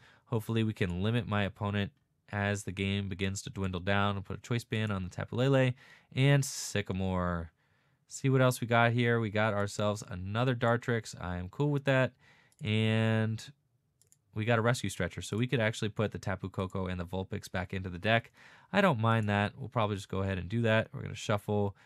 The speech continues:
Pokemon into the discard. So we like Tapu Koko, we like Vulpix. We're definitely gonna want that Vulpix back. I only play two, so a little bit of a bummer that we prized one, but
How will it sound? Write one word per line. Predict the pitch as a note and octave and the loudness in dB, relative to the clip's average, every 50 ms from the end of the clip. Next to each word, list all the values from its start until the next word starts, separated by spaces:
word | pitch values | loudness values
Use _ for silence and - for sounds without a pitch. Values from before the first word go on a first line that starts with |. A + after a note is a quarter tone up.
| _ _ _ _ _ _ _ _ - | _ _ _ _ _ _ _ _ -2
Pokemon | B2+ A#2 A#2 A#2 A2+ A2+ A2+ A2+ A2+ A2+ A2 | -2 -2 0 0 0 2 2 2 2 2 0
into | G#2+ G2+ G2 F#2 | 0 -2 -4 -4
the | F#2 F2+ | -6 -6
discard. | G#2 A2+ B2 - - - B2 A#2+ A#2 A#2 A#2 A#2 A#2 A#2 A2+ - | -4 -6 -6 -6 -4 -4 -2 0 0 0 0 -2 -2 -4 -6 -6
So | - - F#2+ F#2+ | -6 -4 -4 -2
we | F#2+ G2 | -2 -2
like | G2+ G#2+ G#2+ - | -2 -2 -2 -2
Tapu | - A2+ G2+ - A2 | -4 -4 -4 -6 -8
Koko, | - - G2+ G2 - G#2 G2 | -6 -6 -6 -4 -2 0 0
we | G2 F#2+ F#2 F2+ | 0 0 0 0
like | G2 G#2+ A#2 - | 0 0 -2 0
Vulpix. | - G#2+ G2+ F#2+ - G#2 G2 - - - | 0 -2 0 0 -2 -4 -4 -4 -6 -8
We're | G2 | -4
definitely | F2 A2 A#2 - - A2 G#2 G2+ | -2 -2 -2 -2 -2 -2 -2 -2
gonna | G2+ G2 F#2+ | -2 -2 -2
want | F#2+ G2+ G2+ | -2 -2 -2
that | G2+ G2+ F#2+ G2 | -2 -2 -2 0
Vulpix | G#2 G2+ F#2+ - G2 F#2 - | -2 -2 -2 -2 -6 -8 -6
back. | - G2 G2+ G2 - | -4 -2 -2 -2 -2
I | F#2+ G2 | -2 0
only | A#2+ D3 D#3+ A#2+ | 2 2 2 2
play | - A#2 G#2 | 2 0 0
two, | G2 - - G#2 G#2 G#2 G#2 | 0 2 2 2 2 2 0
so | - - F#2+ F2+ | 0 0 0 -2
a | F2 - - - - - _ _ | -2 -4 -12 -20 -20 -20 _ _
little | - D#3 D3 C#3 | 0 2 4 4
bit | C#3+ C3 | 4 4
of | A#2+ | 4
a | A2 | 4
bummer | G2 G2 G#2+ G#2+ G#2+ A2+ A2 G2+ | 4 4 4 4 6 4 4 2
that | G2 F2 | 2 0
we | F2+ F2 | -2 -4
prized | - - - - A#2+ A#2 A2+ A2+ A2+ A2+ A2+ A2 - - | -8 -10 -8 -2 2 4 6 6 6 6 4 2 0 -2
one, | A2 A2 A2 G#2+ G#2+ G#2+ G#2 F#2+ | -2 0 2 2 2 2 0 -2
but | F#2+ F2 - | -2 -4 -4